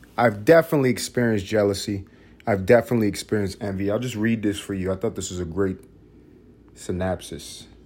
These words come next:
It's kind of telling you the difference between jealousy and envy. Although many people consider envy and jealousy to be synonyms, if you don't know what a synonym is, it's two different sounding words, same meaning.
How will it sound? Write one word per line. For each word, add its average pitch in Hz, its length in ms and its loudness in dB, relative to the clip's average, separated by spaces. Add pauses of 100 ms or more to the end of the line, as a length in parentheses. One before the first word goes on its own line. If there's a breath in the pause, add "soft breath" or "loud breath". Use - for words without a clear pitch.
It's - 100 -20
kind 104 240 -4
of 82 220 -6
telling 131 300 0
you 117 40 0
the 104 80 0
difference 101 400 -2
between 92 560 -6 (840 loud breath)
jealousy 98 520 0
and 85 120 -6
envy. 87 480 -6 (1200)
Although 110 300 6
many 123 320 4
people 123 300 -4
consider 113 560 0
envy 127 580 0 (420 loud breath)
and 92 160 0
jealousy 107 640 2
to 101 140 -6
be 90 160 -4
synonyms, 120 800 0 (120)
if - 100 -14
you 95 60 -4
don't 101 120 0
know 107 80 0
what 95 120 0
a 87 40 -4
synonym 110 640 -2
is, 107 320 -6 (380 loud breath)
it's - 100 -20
two 107 380 0 (360)
different 104 320 0
sounding 107 380 0
words, 107 260 0
same 101 260 0
meaning. 113 340 -2